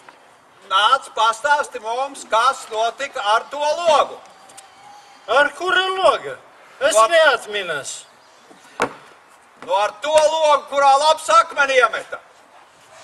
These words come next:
Speaker 2: Kurā lapsa iemeta akmeni?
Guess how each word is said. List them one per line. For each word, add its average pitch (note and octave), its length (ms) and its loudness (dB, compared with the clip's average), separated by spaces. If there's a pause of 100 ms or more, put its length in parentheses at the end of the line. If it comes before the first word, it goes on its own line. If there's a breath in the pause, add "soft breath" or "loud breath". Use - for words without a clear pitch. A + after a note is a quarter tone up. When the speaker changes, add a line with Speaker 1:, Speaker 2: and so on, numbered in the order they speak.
(1300)
Speaker 2:
Kurā D3+ 340 -8
lapsa C#3+ 580 -4
iemeta F#4 640 0
akmeni? F#3+ 520 -4